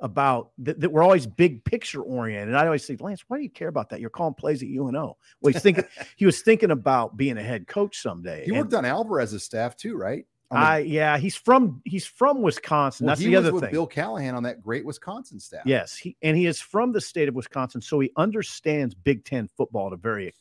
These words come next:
Speaker 1: at an acute, he has an acute understanding of Big Ten football, and he, and he could handle it here. He's, now,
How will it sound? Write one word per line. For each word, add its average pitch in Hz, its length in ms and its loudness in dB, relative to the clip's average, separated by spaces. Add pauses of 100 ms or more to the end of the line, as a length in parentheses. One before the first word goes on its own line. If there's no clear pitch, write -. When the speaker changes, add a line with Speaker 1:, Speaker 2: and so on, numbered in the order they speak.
(160)
Speaker 1:
at 120 180 -12
an 104 180 -8
acute, - 500 -10
he 143 140 -4
has 135 140 -2
an 117 80 -4
acute 226 400 -4
understanding 101 600 -6
of 87 100 -20
Big 98 200 -12
Ten 87 340 -16
football, - 420 -14 (580)
and 147 120 -2
he, 151 120 -2 (140)
and 143 160 -2
he 254 280 -2
could 180 180 -8
handle 107 420 -6
it - 80 -12
here. - 280 -14 (140)
He's, 208 420 -8 (640)
now, 120 260 0